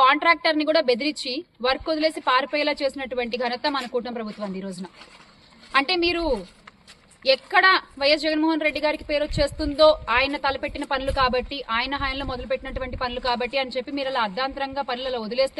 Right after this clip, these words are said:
ఈ రోజున ప్రజలు చాలా ఇబ్బంది పడుతున్నారు. ఈ విషయాన్ని మీరు గమనించాలి. ప్రజల విషయంలో,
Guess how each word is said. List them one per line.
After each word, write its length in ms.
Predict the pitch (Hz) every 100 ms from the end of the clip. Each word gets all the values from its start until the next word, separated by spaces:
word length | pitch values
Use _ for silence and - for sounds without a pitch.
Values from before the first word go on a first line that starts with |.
| 262
ఈ 20 |
రోజున 180 | 226 269 233
ప్రజలు 240 | 220 262 285
చాలా 140 | 247 208
ఇబ్బంది 240 | 180 233 240
పడుతున్నారు. 380 | 202 185 170 - - - - -
ఈ 40 | 240
విషయాన్ని 280 | 240 294 285
మీరు 120 | 262 220
గమనించాలి. 560 | 220 262 - 285 269 370 - - - - - _ _ _ -
ప్రజల 340 | 269 269 339 330 311
విషయంలో, 400 | - 302 302